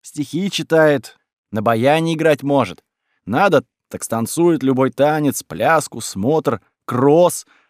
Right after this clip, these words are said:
или демонстрацию организует в лучшем виде. Леспромхозовский клуб по культурно-массовой работе был всегда первым в области среди всех остальных клубов. Премии получал от профсоюза лесной промышленности, случалось,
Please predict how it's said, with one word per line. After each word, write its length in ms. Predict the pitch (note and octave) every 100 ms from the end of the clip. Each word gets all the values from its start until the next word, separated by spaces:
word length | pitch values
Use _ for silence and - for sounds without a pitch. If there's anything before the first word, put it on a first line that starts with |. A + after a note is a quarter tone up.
| _ _ -
или 160 | G#2 A#2+
демонстрацию 760 | C3 C3+ A#2+ A#2+ E3 F#3 E3+
организует 680 | D#3 D#3+ D#3+ C#3 D#3+ D3+ A#2
в 40 |
лучшем 380 | C3 D#3 - C3+
виде. 440 | A#2+ C3 B2 A2+ - _ _ _ _ _ _ _ _ -
Леспромхозовский 920 | D#3 - E3 D3+ F#3 E3 D#3+ - C#3
клуб 380 | C3+ E3+ F3+ - -
по 100 | G2
культурно-массовой 920 | - G#2+ D#3+ E3+ D#3 C#3 D#3+ - C3+
работе 420 | C3+ A#2+ D#3+ C#3+
был 180 | A2+ D3
всегда 360 | C3 B2+ A2+ C#3
первым 460 | C3+ F3 D3+ D3
в 40 | C3
области 460 | E3+ D#3 A#2 -
среди 360 | F2 - G#2 A#2
всех 260 | - B2 G#2
остальных 480 | - A#2+ B2+ A2+
клубов. 520 | - C3 B2 F2+ - _ -
Премии 400 | G2+ D3+ D#3 C#3+
получал 500 | B2 C3 - B2+ B2
от 100 | -
профсоюза 640 | A#2 - A#2 B2+ B2+ A2+
лесной 320 | A#2 - A#2
промышленности, 840 | - A2+ A#2+ A2+ G#2+ G#2+ G#2 G#2+
случалось, 720 | G2+ A2 - A2+ A2+ A2 -